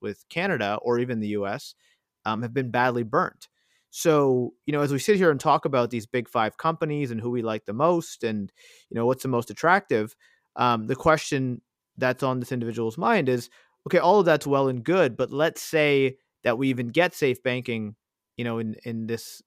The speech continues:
uh, lame duck session, who's gonna actually come in? Where is this money gonna come from,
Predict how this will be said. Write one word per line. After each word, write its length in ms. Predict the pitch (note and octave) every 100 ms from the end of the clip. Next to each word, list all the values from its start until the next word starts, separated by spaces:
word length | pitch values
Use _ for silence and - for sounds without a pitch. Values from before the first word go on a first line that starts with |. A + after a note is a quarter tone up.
| G#2+
uh, 160 | G2+
lame 220 | A2 A2+
duck 240 | A2 D#3 -
session, 480 | C#3 A2+ B2 A2 G#2+ - - _ _ -
who's 380 | - A#3 A#3+
gonna 180 | F#3 F#3
actually 440 | D3+ D#3 - C#3+ C3
come 320 | - B2+ C3
in? 160 | A#2
Where 160 | A#2+ D#3
is 100 | D3+
this 160 | D3 -
money 220 | C3 B2
gonna 180 | A#2 A2+
come 260 | A#2+ A#2+
from, 380 | - A2 G2 G2